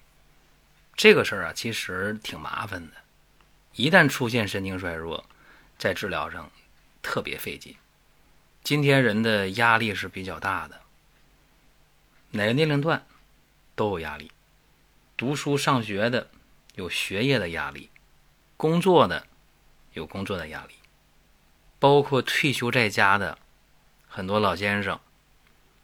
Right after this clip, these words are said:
很多老姐姐们也是有压力的。所以怎么办？自己要学会调节。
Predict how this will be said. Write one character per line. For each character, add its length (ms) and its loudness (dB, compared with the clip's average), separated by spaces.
很 260 -10
多 400 2
老 140 0
姐 240 -6
姐 140 -12
们 180 -8
也 300 0
是 180 0
有 160 2
压 220 4
力 180 -4
的。 200 -10
所 180 -2
以 60 4
怎 120 -2
么 80 -8
办？ 300 2
自 220 0
己 140 -8
要 140 -2
学 140 -8
会 140 -10
调 200 -8
节。 220 -18